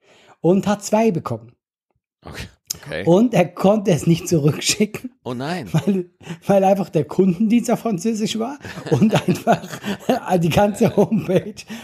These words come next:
Speaker 1: Und dann hat er halt so bei, bei Facebook geschrieben, „Hey, hat jemand Bock? Hier, äh, hau ich raus für den Preis.“ Und, äh, kam heute vorbei.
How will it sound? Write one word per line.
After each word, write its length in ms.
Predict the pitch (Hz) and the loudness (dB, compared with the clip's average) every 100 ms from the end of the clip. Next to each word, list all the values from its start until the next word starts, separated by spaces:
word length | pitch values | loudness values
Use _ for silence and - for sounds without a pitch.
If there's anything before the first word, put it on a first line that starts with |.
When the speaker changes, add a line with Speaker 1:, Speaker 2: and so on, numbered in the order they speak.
| - | -6
Speaker 1:
Und 120 | 180 | 0
dann 120 | 180 | 4
hat 160 | 190 202 | 4 2
er 60 | 208 | 2
halt 120 | 196 | 2
so 180 | 185 180 | 2 2
bei, 300 | 147 170 160 | 2 2 2
bei 180 | 151 156 | 2 2
Facebook 360 | 180 180 175 | 2 0 -2
geschrieben, 320 | 147 - 185 160 | -8 -2 0 2
„Hey, 260 | 175 160 - - | 2 2 -6 -4
hat 160 | 160 | -2
jemand 240 | 165 165 135 | 2 2 2
Bock? 340 | 185 202 - _ _ _ _ | 0 0 -6 _ _ _ _
Hier, 440 | 170 175 151 127 _ _ | 2 2 2 -4 _ _
äh, 220 | - 151 151 | -4 0 2
hau 160 | 151 | 2
ich 160 | 165 - | 0 0
raus 220 | 170 175 | 0 0
für 80 | 165 | 0
den 160 | 160 147 | 0 0
Preis.“ 420 | 143 170 175 - - - _ | 2 2 0 -6 -20 -20 _
Und, 400 | 151 151 151 151 | -4 -4 -4 -2
äh, 160 | 151 143 | -2 0
kam 180 | 170 | 2
heute 220 | 170 180 160 | 2 2 0
vorbei. 480 | 151 139 185 320 | -2 2 2 2